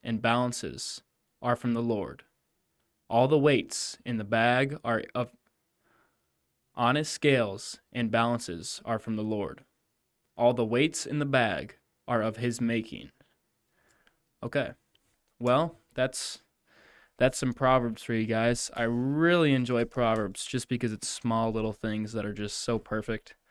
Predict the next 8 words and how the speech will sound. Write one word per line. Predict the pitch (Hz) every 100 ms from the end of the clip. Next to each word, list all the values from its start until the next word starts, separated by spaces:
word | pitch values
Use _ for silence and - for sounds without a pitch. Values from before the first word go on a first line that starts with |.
| _ - - _ _ _ _ _ _
So | - 151
I | 151
hope | 160
you | 151
guys | 151 143 139
like | 139
'em | 135
too. | - 143